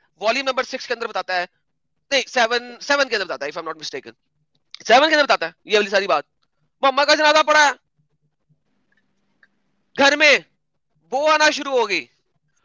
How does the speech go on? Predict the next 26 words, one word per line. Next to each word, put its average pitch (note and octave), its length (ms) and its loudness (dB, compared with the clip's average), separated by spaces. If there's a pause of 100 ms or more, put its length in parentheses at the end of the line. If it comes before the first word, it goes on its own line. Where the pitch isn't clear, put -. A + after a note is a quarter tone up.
(140)
मुस्तरद C#4 540 -6
अल C#4 300 -2
सहीहैन C4 760 -2
के D#4+ 80 -6
अंदर D4 120 -2
लिखा C4+ 180 -2
हुआ C#4 100 -2
है, D4+ 60 -2
उसके D#4 120 -10
अंदर D#4+ 120 -6
से E4 40 -4
बो D4+ 120 -6
आना E4+ 180 2
शुरू E4+ 220 -4
हो E4 60 2
गई, C#4+ 260 -2 (2000)
और A#3 80 0
वहां C4+ 220 0
पे D4 120 0
game C4+ 180 -2
चल D4 160 -2
रही C#4+ 100 -4
है, D4 60 -2
खिलाफत C4+ 300 -2
कौन C#4+ 140 -6
लेगा? G3+ 320 0